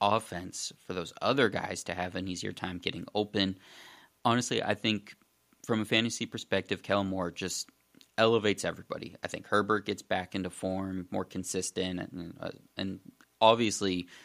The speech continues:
the, the big thing here with, with everybody is just that they stay healthy. That was their biggest issue last year. All those guys got hurt a bunch. So if those guys stay healthy, I say I, I'd expect everyone to maybe have, like, a, what, five to ten percent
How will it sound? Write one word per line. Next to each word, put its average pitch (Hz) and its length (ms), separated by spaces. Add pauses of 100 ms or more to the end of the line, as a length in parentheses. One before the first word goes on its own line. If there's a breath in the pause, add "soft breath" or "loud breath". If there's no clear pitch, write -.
(160 loud breath)
the, 98 140 (100)
the - 60
big 120 300
thing 95 200
here 90 240
with, 87 140 (240)
with 92 160
everybody 90 400
is - 80
just - 160
that - 140
they - 80
stay - 200
healthy. - 400 (140)
That 101 100
was 113 140
their 73 80
biggest 113 340
issue - 240
last - 260
year. 107 200 (340 soft breath)
All - 100
those 101 140
guys 92 200
got - 160
hurt 107 180
a - 20
bunch. - 480
So 92 400
if 87 180
those 104 220
guys 101 200
stay - 160
healthy, 107 500 (500 loud breath)
I 98 120
say 90 680
I, 95 140 (200)
I'd 95 200
expect - 420
everyone 95 420
to 92 80
maybe 87 220
have, 90 180
like, 92 200
a, 80 60
what, - 200 (540 loud breath)
five 92 400
to 101 100
ten 95 300
percent 98 460